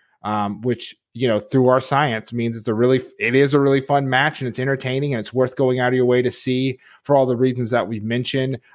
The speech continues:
I do think that, that tr-, the Triple H blade job was classic level, and the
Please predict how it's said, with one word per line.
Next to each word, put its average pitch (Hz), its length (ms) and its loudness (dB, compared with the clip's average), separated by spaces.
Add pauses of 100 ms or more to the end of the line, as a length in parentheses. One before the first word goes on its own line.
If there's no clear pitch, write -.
I 120 100 2
do 131 160 2
think 131 240 -2
that, 117 380 2
that 120 220 2 (120)
tr-, - 100 -16 (480)
the 135 80 2
Triple 175 340 2
H 147 220 0
blade 139 280 2
job 151 360 2
was 156 100 0
classic 156 420 0
level, 151 480 0 (280)
and 123 260 -4
the 117 400 -4